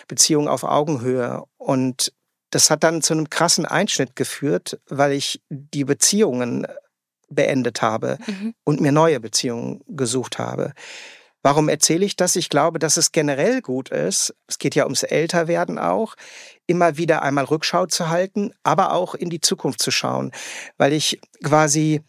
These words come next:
Speaker 1: dann mein Leben, und das finde ich, das ist mit einer der wichtigsten Entwicklungsaufgaben beim Älterwerden, weil es am Ende darum geht, mit sich selbst eins zu sein, also mit sich selbst stimmig zu sein, sich selbst integriert zu haben mit all dem Guten und aber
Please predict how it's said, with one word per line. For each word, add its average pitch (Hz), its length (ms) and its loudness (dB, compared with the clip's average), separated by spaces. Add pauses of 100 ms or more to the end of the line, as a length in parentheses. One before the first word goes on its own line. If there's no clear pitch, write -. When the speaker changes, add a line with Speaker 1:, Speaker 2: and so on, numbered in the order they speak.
(220)
Speaker 1:
dann 170 380 2
mein 143 240 2
Leben, 175 380 2
und 139 200 -2
das 135 100 0
finde 151 240 2
ich, - 240 -6
das - 180 2
ist - 140 2
mit 156 160 0
einer 147 260 0
der 135 200 0
wichtigsten - 420 -2
Entwicklungsaufgaben 156 1080 0
beim 127 160 0
Älterwerden, 160 680 -2 (440)
weil 139 120 2
es 147 120 2
am 143 120 0
Ende 175 300 2
darum 170 360 2
geht, 175 480 -2
mit 160 220 0
sich 151 160 4
selbst - 640 2
eins 165 400 0
zu - 140 -4
sein, 120 540 -2 (100)
also 156 280 0
mit 156 220 0
sich - 160 2
selbst 160 240 4
stimmig 175 380 -2
zu - 160 0
sein, 127 340 0 (580)
sich 156 300 4
selbst - 460 2
integriert 170 560 -2
zu - 220 0
haben 120 300 -2
mit 127 200 -2
all 139 140 2
dem 139 140 0
Guten 220 480 0
und 175 360 -4
aber 151 260 -2